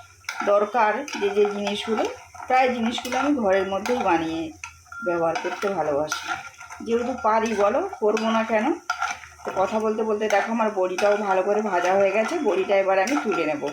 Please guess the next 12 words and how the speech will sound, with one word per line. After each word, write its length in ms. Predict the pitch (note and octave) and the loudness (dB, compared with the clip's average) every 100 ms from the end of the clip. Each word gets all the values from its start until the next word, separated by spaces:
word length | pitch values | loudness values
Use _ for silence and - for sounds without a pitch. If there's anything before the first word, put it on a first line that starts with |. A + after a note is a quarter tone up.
| - - - - _ _ _ _ _ _ _ _ _ _ - | -8 -14 -14 -20 _ _ _ _ _ _ _ _ _ _ -6
বড়িটা 340 | G3+ A3 A#3+ | -4 -2 -4
তুলে 320 | A#3 G#3+ B3 | -4 0 2
উচ্ছেটা 440 | B3+ G3 - G#3+ G3+ | 2 0 -4 0 0
দিয়ে 180 | F#3 F3 | 0 -4
দিচ্ছি। 300 | E3+ - - - - - - - - - - - - - - - - - - - - - - - - - - - | -6 -6 -6 -6 -6 -4 -4 -4 -4 -4 -6 -6 -6 -6 -6 -4 -4 -4 -6 -6 -6 -6 -4 -4 -4 -4 -4 -4
উচ্ছের 260 | G#3+ - A#3 | -4 -4 -6
মধ্যে 280 | G#3 A3 | -6 -4
অল্প 280 | A#3+ G3 - | -4 -4 -4
একটু 240 | G#3+ G#3+ A3 | -6 -6 -4
লবণ 400 | G3 F3+ G3+ G#3 | -4 -4 -4 -4
দিয়ে 140 | G#3 | -4
দেবো। 240 | F#3 F#3 | -4 -4